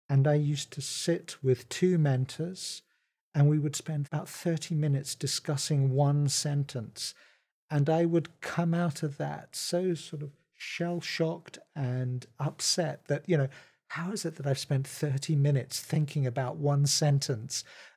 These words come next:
and deciding where, whether or not a word should be in the sentence? Fortunately, things aren't quite like that nowadays. But ultimately,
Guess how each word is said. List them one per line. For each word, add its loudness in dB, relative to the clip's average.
and 2
deciding 2
where, 6
whether 4
or 6
not 6
a 2
word 4
should 2
be 4
in 4
the 0
sentence? -2
Fortunately, 2
things 2
aren't 2
quite 2
like -2
that -2
nowadays. 0
But 0
ultimately, 0